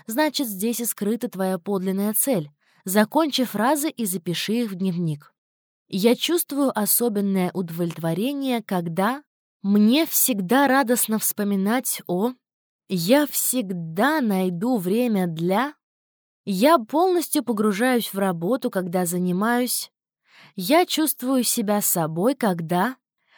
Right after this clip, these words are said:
у меня больше всего сил, когда... Деви Сарасвати. Деви Сарасвати — полноводная, олицетворение священной реки с тем же именем.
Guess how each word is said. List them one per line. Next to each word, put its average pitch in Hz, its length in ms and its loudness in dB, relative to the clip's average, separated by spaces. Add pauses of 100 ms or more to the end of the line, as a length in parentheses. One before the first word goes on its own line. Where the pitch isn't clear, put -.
(180)
у 220 120 2
меня 208 480 2
больше 226 460 0
всего 170 400 -2
сил, 277 480 -2
когда... 185 640 -2 (1200)
Деви 262 680 4
Сарасвати. 185 800 -2 (800)
Деви 262 500 4
Сарасвати — 220 1000 0 (100)
полноводная, 202 1040 0 (260)
олицетворение 254 920 0
священной 233 760 -2
реки 196 360 -4
с - 80 -4
тем 165 240 -2
же 156 140 -2
именем. 147 580 -6